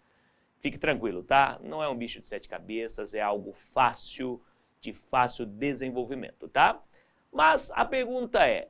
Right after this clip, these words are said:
se você vai escrever, ou melhor dizendo, quando você for escrever, qual é a sua primeira preocupação? Com o tema? Não deve sê-lo, tá? A sua primeira preocupação precisa ser com quem vai ler o seu texto. No caso,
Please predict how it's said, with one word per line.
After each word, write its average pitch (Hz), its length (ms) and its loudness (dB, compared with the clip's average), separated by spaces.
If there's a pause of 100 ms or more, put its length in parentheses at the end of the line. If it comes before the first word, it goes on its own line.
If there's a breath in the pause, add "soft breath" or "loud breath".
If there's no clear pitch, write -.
(140)
se - 380 -10
você 240 640 0
vai 202 240 4
escrever, 147 540 -2
ou 127 100 0
melhor 123 260 0
dizendo, 104 480 -8
quando 254 320 2
você 160 300 -2
for 160 220 -2
escrever, 139 580 -2 (640)
qual 285 320 8
é 220 80 8
a 196 80 6
sua 165 300 -2
primeira 139 360 0
preocupação? 127 840 -2 (100)
Com 170 280 4
o - 40 -10
tema? 123 640 0 (240)
Não 147 240 2
deve 131 240 2
sê-lo, - 360 2
tá? 143 240 0 (580 soft breath)
A 160 100 2
sua - 180 2
primeira 190 300 0
preocupação 123 680 -2
precisa 131 360 -4
ser 160 200 -6
com 165 160 -8
quem 220 240 -4
vai 190 180 4
ler 156 220 0
o 190 60 -8
seu - 200 -2
texto. - 580 -4 (520)
No 110 100 -4
caso, 147 560 4